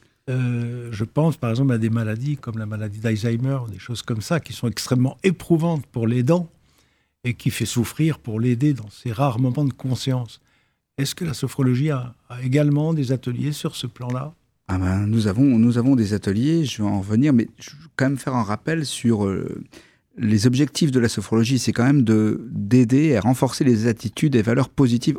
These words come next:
Speaker 2: au quotidien. C'est-à-dire que c'est vraiment quelque chose, euh, qu'on peut utiliser,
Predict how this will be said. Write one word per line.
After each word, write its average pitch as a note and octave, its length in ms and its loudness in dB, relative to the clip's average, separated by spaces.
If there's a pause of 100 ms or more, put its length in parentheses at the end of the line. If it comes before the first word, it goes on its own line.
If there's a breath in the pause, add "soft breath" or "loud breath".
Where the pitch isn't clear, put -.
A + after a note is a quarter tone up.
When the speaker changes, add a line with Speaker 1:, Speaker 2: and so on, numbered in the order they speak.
(100)
Speaker 2:
au E3+ 120 4
quotidien. A2+ 520 -2 (120)
C'est-à-dire G2+ 320 -4
que - 60 -8
c'est - 80 -2
vraiment C3+ 500 2
quelque A2+ 260 -2
chose, C#3+ 340 -2
euh, G#2 140 0 (380 soft breath)
qu'on A2 100 0
peut C3+ 120 2
utiliser, A#2+ 800 2